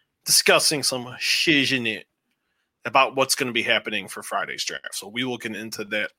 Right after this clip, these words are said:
on Wednesday's podcast. Before, let's do, what were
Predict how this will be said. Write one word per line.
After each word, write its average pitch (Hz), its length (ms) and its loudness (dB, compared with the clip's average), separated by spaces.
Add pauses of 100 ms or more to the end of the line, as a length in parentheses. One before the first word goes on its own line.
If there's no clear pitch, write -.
on 113 200 -4
Wednesday's 117 400 -2
podcast. 165 680 4 (2250)
Before, 302 840 6 (480)
let's - 280 2
do, 196 520 8 (2500)
what 208 400 6
were 339 140 2